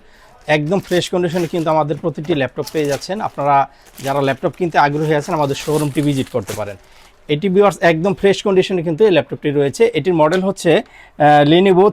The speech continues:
ThinkPad টি চারশো ষাট এস। এটিতে প্রসেসর হিসেবে রয়েছে Core i five এর সিক্স জেনারেশন প্রসেসর, র্যাম রয়েছে বারো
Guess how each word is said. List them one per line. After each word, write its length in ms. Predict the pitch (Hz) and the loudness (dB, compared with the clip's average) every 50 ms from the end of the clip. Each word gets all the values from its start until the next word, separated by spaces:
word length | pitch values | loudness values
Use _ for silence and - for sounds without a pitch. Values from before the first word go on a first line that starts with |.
| - | 2
ThinkPad 440 | - 190 190 180 - 185 151 165 214 - _ _ _ _ _ _ _ _ _ | 2 0 0 2 2 4 4 4 4 2 _ _ _ _ _ _ _ _ _
টি 120 | - 226 240 226 254 285 269 - | 2 4 4 4 4 2 0 0
চারশো 340 | - 196 185 - - 233 202 | 2 2 2 2 0 -2 -2
ষাট 300 | - - 156 165 165 - - - 127 | 2 4 2 2 2 0 -2 -2 -2
এস। 100 | 110 - - - _ _ _ _ _ - | -2 -4 -8 -18 _ _ _ _ _ -2
এটিতে 300 | 156 151 190 185 180 202 | 0 2 2 2 2 0
প্রসেসর 360 | - 196 202 202 190 226 220 220 | 2 2 2 2 2 0 -2 -2
হিসেবে 220 | 202 233 220 214 185 | 0 2 2 4 4
রয়েছে 320 | 165 156 147 131 - 190 214 208 - | 4 4 2 2 0 -2 -4 -2 -2
Core 180 | 190 185 190 190 196 | 0 2 2 2 2
i 20 | 180 - | 2 0
five 200 | 185 175 175 170 160 165 | 0 0 0 0 0 0
এর 80 | 208 233 _ _ _ _ - | 0 -2 _ _ _ _ -14
সিক্স 280 | - - - 202 170 160 | -8 -2 -2 0 0 2
জেনারেশন 400 | 208 220 214 220 220 190 226 220 - - | 2 4 4 4 2 2 0 -4 -2 0
প্রসেসর, 360 | 226 220 214 - 262 262 226 | 2 0 2 2 0 0 2
র্যাম 220 | 185 165 160 160 | 2 2 2 2
রয়েছে 320 | 165 180 180 170 - 196 180 | 2 0 -2 -2 -2 -4 -2
বারো 320 | 151 143 147 156 180 202 | 0 2 2 4 4 4